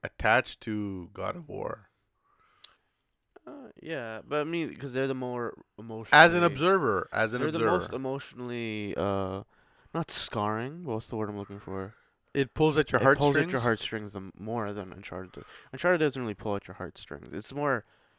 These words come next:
Speaker 1: It's
Speaker 2: Indiana,
Speaker 1: entertainment.
Speaker 2: it's, it's Indiana Jones.
Speaker 1: Yeah.
Speaker 2: That's literally Uncharted,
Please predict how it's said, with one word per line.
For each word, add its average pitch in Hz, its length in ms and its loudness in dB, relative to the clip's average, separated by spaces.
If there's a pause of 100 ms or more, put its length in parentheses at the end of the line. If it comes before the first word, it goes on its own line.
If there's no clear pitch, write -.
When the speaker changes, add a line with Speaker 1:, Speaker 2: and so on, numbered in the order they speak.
(180)
Speaker 1:
It's 120 160 -4
Speaker 2:
Indiana, 170 120 6
Speaker 1:
entertainment. 170 420 4
Speaker 2:
it's, 143 100 -4
it's - 80 -4
Indiana 147 380 0
Jones. 107 560 -4
Speaker 1:
Yeah. 101 220 0
Speaker 2:
That's 117 200 -6
literally 127 380 -2
Uncharted, 101 540 -6